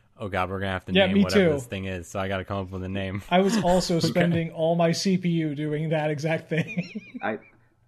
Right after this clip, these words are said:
Speaker 3: I tried, I tried hard to portmanteau it, but it just was not working.
Speaker 2: Impossibunny. Nope.
Speaker 3: Ooh, well.
Speaker 1: No.
Speaker 2: That's not far off. I'm, I'm, I'm like,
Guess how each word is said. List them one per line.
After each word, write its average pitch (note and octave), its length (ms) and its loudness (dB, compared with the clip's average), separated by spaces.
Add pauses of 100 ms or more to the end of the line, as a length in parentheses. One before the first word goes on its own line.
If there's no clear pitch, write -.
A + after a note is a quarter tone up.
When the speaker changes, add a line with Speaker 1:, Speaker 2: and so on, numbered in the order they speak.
(520)
Speaker 3:
I B2 100 -4
tried, D3+ 360 2
I - 100 2
tried D#3+ 300 0
hard A#2+ 240 2
to A2 80 -4
portmanteau G#2 680 -2
it, B2+ 180 -2 (300)
but F#2 400 -6 (960)
it G#2+ 180 -8
just G2+ 260 -4
was D2+ 160 -6
not F2+ 220 -6
working. - 160 -6
Speaker 2:
Impossibunny. B2 640 -10 (200)
Nope. C3+ 320 -12 (1500)
Speaker 3:
Ooh, G#2+ 320 -4
well. E3 300 -6
Speaker 1:
No. F#2+ 240 -12 (100)
Speaker 2:
That's C4+ 220 -2
not F#4 300 -4
far E3 320 4
off. C3+ 280 -4
I'm, G#3+ 220 2
I'm, G#3+ 240 0
I'm A3 160 2
like, A#3+ 500 0